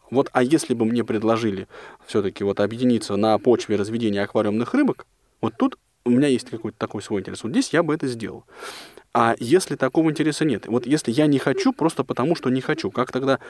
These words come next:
надо ли с этим бороться? Понимаешь, вот задача для, для организаторов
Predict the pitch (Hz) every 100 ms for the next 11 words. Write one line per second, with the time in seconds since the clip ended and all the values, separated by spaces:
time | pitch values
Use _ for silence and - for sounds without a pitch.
0 | - - 131 143 151 147 147 - 156 156
1 | 135 165 196 104 - 110 190 - 131 -
2 | 127 127 165 - 101 104 113 117 117 123
3 | 120 131 107 113 120 139 139 147 101 95